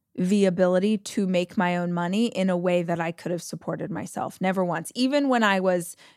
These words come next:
nineteen years old, working three jobs, shopping for groceries at the ninety-nine cent store, having to pay for gas with, like, change, scraping together change to pay for, like, "Can I get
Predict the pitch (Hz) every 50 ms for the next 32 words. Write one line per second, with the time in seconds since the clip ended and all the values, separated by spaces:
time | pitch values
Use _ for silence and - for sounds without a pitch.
0 | _ - 208 233 240 240 - 262 240 226 214 208 196 190 185 185 185 185 185 202
1 | 208 - 247 233 226 - 208 214 214 190 196 185 175 175 175 180 175 170 - -
2 | - - - _ _ - - 220 220 233 269 269 262 262 254 233 226 233 233 226
3 | - 226 220 214 220 214 - 208 208 196 202 202 196 196 190 196 196 196 - -
4 | 180 180 175 - - - 185 175 196 202 196 196 196 180 170 - - - _ _
5 | _ _ _ - - 220 214 214 226 226 214 - - 247 214 214 - - 214 220
6 | 202 190 180 185 185 190 - - 185 190 180 - 180 180 170 - - - - 202
7 | 202 208 208 208 208 208 208 202 - - - - _ _ _ - - - - -
8 | 220 214 214 233 220 220 220 220 214 214 202 202 - - 196 196 196 196 196 -
9 | - 190 - 185 180 185 - - 190 180 175 175 175 - - - _ - - -
10 | - _ _ _ - - 277 269 269 277 277 262 277 262 247 - -